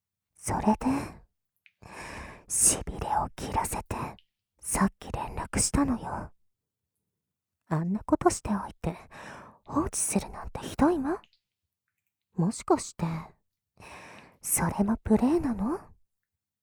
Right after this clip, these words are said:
というわけでもなさそうね。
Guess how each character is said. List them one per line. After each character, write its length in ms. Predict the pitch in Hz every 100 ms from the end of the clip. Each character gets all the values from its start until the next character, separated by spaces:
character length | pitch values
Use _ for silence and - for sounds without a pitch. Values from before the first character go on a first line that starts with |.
| _ _ _ _ _ _ _ _ -
と 140 | 151
い 240 | 143 151
う 60 | 185
わ 80 | 220
け 140 | - 190
で 100 | 143
も 100 | 135
な 100 | 156
さ 160 | - 202
そ 180 | -
う 120 | 254 208
ね。 180 | 254